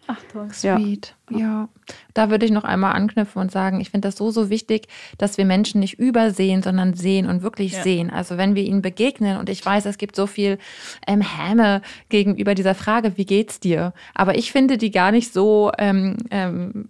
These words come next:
Speaker 3: wie kann man das, so oberflächlich, weil wenn ich eine Person wirklich angucke und sage, „Aber wie geht's dir wirklich?“
Speaker 1: Ja.
Speaker 3: Ich sehe, da liegt, äh, Schmerz in deinen Augen, ich hab Zeit für dich, ich hab ein offenes
Speaker 2: Mhm.
Speaker 3: Herz und ein offenes Ohr,
Speaker 1: Mhm.
Speaker 3: wir können uns jetzt Zeit nehmen oder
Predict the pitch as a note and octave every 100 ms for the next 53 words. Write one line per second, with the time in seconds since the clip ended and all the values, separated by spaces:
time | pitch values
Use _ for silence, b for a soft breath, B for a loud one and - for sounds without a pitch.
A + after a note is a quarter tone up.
0 | - G3+ F#3+ G#3+ G3 F#3+ G3 F#3+ G#3+ -
1 | - F3+ - F3 F#3+ F#3 G#3+ A3+ G3 G3
2 | F3+ - G3+ G3+ B3 G#3+ A3 A#3 - C4
3 | B3+ G3+ G3 F#3+ F#3+ G3 - G3 G3 G#3+
4 | A#3 - G#3+ A3+ B3+ - F3+ F#3 G3 F3+
5 | G3 A3+ G#3+ G3 - - G3 G3 G#3+ A#3
6 | _ - - - - G#3+ - - - -
7 | A3 B3 A#3+ A3 G#3 G3+ G#3+ B3 A3 G3+
8 | G#3 G#3 - A3 B3+ B3+ G#3 A3 A#3+ A3+
9 | G3+ G3+ - G3 - A3 A3+ G3+ - G#3+
10 | A#3 B3+ - F#3+ - G#3+ G#3+ F#3+ - G#3+
11 | A3+ A3+ A3+ G3 E3 E3+ G3 A3 G#3 G3+
12 | G3 - - G#3+ A3 G3+ F#3 F#3+ F#3 F#3
13 | F#3